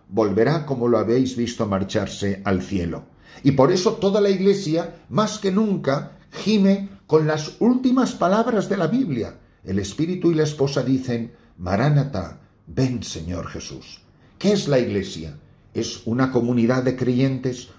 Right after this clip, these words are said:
un cuerpo vivo unido a Cristo cabeza, conscientes de que la cabeza ya está ve-, definitivamente glorificada en el cielo.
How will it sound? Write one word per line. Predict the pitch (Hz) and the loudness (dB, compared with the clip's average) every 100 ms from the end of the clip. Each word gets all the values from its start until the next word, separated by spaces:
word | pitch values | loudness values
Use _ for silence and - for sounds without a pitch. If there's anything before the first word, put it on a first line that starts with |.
| - | -8
un | 117 113 | -6 -2
cuerpo | 151 160 151 131 | 2 2 2 0
vivo | 127 139 143 147 113 | 0 0 0 0 0
unido | 113 139 139 | 0 0 0
a | 123 | 0
Cristo | 143 147 - 147 | 0 0 0 0
cabeza, | 160 160 175 165 190 - - _ _ _ _ _ _ - | 2 2 2 0 -6 -10 -20 _ _ _ _ _ _ -4
conscientes | 123 120 - 151 175 143 95 80 - - - | -2 0 2 4 4 0 -6 -8 -12 -20 -6
de | 107 113 | -4 0
que | 113 | 0
la | 107 | 0
cabeza | 104 107 160 151 175 180 - - | 0 2 2 0 -4 -6 -16 -6
ya | 135 | -2
está | 190 - 139 | 0 0 2
ve-, | 117 | 2
definitivamente | 95 104 101 104 107 170 151 151 156 139 | 0 -2 -2 -2 -2 2 2 2 0 -2
glorificada | 117 104 104 104 95 107 101 | 0 0 0 -2 0 0 0
en | 98 | -2
el | 92 | -2
cielo. | 90 95 82 76 | -4 -6 -6 -10